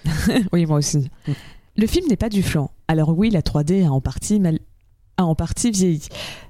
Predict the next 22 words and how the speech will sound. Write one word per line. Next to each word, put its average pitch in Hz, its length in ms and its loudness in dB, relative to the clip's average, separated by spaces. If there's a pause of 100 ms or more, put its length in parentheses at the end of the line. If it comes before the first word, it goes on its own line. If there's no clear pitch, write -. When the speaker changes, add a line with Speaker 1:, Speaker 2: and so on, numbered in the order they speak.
Speaker 1:
Surtout - 300 2
sur - 140 0
les 151 100 0
créatures 170 520 0 (100)
et 147 60 0
l'expression 156 420 0
des 170 100 2
personnages. 147 600 0 (100)
Mais 175 80 0
je 165 120 0
trouve - 180 0
que 247 100 0
ça 165 140 0
lui 139 120 -2
donne 185 200 0
un 156 80 2
charme 196 400 0
presque - 360 -2
rotoscopique. 156 840 -2 (680)
Speaker 2:
Euh, 90 640 -4
ok. 202 120 -2
Speaker 1:
Ouais. - 140 -2